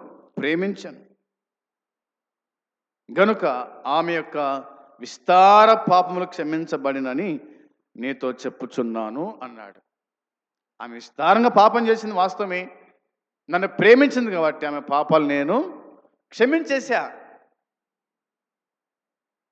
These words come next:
క్షమించేసినానంతే.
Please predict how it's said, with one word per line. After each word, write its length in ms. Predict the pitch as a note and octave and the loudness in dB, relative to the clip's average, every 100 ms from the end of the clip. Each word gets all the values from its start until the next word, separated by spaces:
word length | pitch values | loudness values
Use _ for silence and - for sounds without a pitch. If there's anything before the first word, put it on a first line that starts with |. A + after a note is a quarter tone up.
| _ _ _ _ _ _ _ _ _ _ _ _ _ _ | _ _ _ _ _ _ _ _ _ _ _ _ _ _
క్షమించేసినానంతే. 1300 | - A3 C4+ C#4 C#4 C4+ C4+ C4 A3+ G#3+ F3+ - | 2 4 4 2 2 0 -4 -6 -6 -10 -14 -16